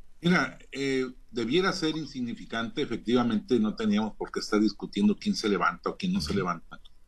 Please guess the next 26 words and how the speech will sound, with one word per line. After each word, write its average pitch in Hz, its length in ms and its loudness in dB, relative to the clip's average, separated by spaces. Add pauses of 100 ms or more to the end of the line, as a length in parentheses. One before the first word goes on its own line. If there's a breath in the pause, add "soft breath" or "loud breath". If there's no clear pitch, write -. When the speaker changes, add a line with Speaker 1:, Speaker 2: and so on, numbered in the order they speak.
(220)
Speaker 1:
cuando 101 380 6
hay 123 240 2
asuntos 113 420 -4
de 107 100 4
fondo. 113 460 -2 (400)
Yo - 80 2
creo 151 180 2
que 143 360 4
el, 92 340 4 (120)
el 90 180 -4
problema 107 640 2 (500)
no 104 260 4
es 127 140 2
que 135 140 0
la 120 100 4
ministra 104 540 0
se 104 140 0
haya 113 120 4
levantado 98 520 0
o 104 40 0
no, 98 240 -4 (760)
eh, 82 220 -10
que 92 180 2
es - 280 -4
muy 95 260 2
discutible, 95 680 0